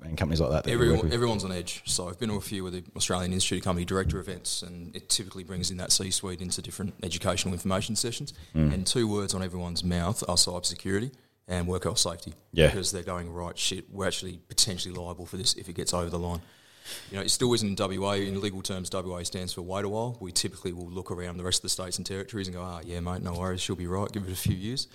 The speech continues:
Speaker 1: Mm.
Speaker 2: Um, but it is looking likely it will be implemented over here, but how it's actually gonna be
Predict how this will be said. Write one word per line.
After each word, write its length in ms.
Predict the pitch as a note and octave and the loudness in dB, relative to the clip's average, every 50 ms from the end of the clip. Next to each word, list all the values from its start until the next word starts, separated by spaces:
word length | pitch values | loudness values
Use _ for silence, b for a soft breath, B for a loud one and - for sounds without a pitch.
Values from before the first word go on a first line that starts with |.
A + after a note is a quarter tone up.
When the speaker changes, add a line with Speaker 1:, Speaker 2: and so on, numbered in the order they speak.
| - | 4
Speaker 1:
Mm. 300 | F2+ F2+ E2+ E2 D#2+ D#2 D2+ - - - | 8 10 10 10 8 8 4 -2 -10 -12
Speaker 2:
Um, 300 | E2+ F#2 F2+ F2 F2+ E2+ - | -12 -10 -8 -8 -10 -6 -4
but 260 | G#2 F#2+ F2 - - - | -2 -2 -2 -4 -6 -6
it 120 | G2+ F#2 | -4 -4
is 240 | G2 F#2+ F#2+ - G2+ | -4 -4 -4 -4 -4
looking 280 | G2+ F#2+ - G2 F#2 | -4 -6 -6 -6 -6
likely 320 | F2+ F#2 F#2 F#2 - F#2+ F2+ | -4 -4 -6 -4 -6 -6 -6
it 100 | F2+ F#2 | -6 -6
will 180 | F#2+ F#2+ F#2+ | -6 -8 -6
be 200 | F2+ F#2+ F2+ F2+ | -4 -2 0 0
implemented 500 | - - G2 F2+ F2+ F#2 F2+ F2+ E2+ - | 0 0 0 0 0 0 0 0 0 -2
over 180 | F2 E2+ E2+ E2+ | -2 -2 -2 -4
here, 320 | E2+ F2 G2 F#2+ F#2 A2+ A2+ - | -2 -2 0 0 0 0 0 0
but 240 | - F2+ F2 E2+ - | 0 0 0 -2 -4
how 280 | - G#2+ F#2+ F2+ F2+ E2+ | -4 -2 0 0 0 0
it's 160 | D#2+ - - - | 0 -2 -4 -4
actually 320 | F#2+ F2 - - - F#2 F2 | -6 -6 -6 -4 -4 -2 -2
gonna 180 | G2 F2 E2+ | -2 -2 -2
be 300 | D#2+ F2 E2+ E2+ E2 D#2+ | -2 -4 -4 -6 -6 -10